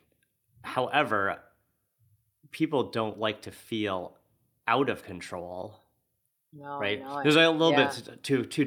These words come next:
Speaker 1: two separate things. It's like controlling external things, right? And then
Speaker 2: Yep.
Speaker 1: controlling your internal
Speaker 2: Mm-hmm.
Speaker 1: being, right?
Speaker 2: Yeah,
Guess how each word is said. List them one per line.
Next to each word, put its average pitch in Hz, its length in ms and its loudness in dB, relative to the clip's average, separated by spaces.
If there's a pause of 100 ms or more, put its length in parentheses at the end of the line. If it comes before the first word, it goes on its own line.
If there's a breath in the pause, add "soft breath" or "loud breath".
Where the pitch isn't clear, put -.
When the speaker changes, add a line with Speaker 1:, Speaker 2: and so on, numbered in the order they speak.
(140)
Speaker 1:
two 143 160 0
separate 117 340 -6
things. 98 220 -6
It's 95 180 -10
like 107 220 -4 (400 soft breath)
controlling 123 640 0
external 131 720 -6
things, 139 600 -6 (560)
right? 131 260 2 (100)
And 117 120 -2
then 147 100 6
Speaker 2:
Yep. 147 60 4
Speaker 1:
controlling 120 520 2
your 98 280 -2
internal 104 920 -2 (420)
Speaker 2:
Mm-hmm. 127 300 -10 (240)
Speaker 1:
being, 90 480 -4 (140)
right? 98 340 -4
Speaker 2:
Yeah, 139 360 2